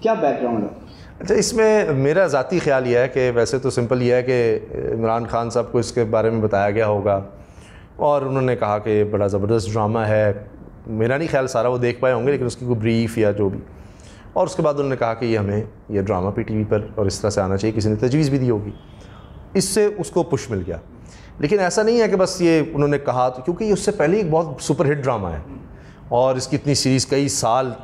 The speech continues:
Speaker 2: ये चलता रहा। और इस वक्त दुनिया में American जो television media है, उसके बाद जो सबसे ज़्यादा जो चीज़ देखी जा रही है वो टर्किश media है, तो वो already अपना एक मकाम बना चुके हैं।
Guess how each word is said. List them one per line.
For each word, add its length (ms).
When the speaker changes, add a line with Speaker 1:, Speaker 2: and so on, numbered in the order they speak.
Speaker 2:
ये 80
चलता 300
रहा। 200
और 440
इस 180
वक्त 180
दुनिया 320
में 520
American 840
जो 160
television 460
media 320
है, 120
उसके 180
बाद 240
जो 80
सबसे 440
ज़्यादा 580
जो 80
चीज़ 260
देखी 220
जा 140
रही 120
है 60
वो 60
टर्किश 420
media 280
है, 140
तो 60
वो 220
already 260
अपना 160
एक 120
मकाम 380
बना 240
चुके 200
हैं। 440